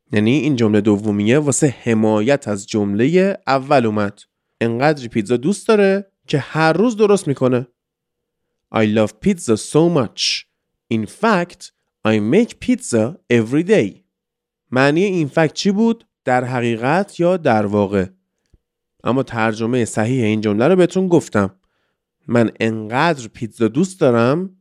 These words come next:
که هر روز درست می‌کنم. حالا واسه گفتن در واقع ما می‌تونیم از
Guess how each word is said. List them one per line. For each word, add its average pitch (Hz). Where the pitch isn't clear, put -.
که -
هر 107
روز 156
درست 185
می‌کنم. 98
حالا 190
واسه 214
گفتن 175
در 120
واقع 110
ما 139
می‌تونیم 208
از 156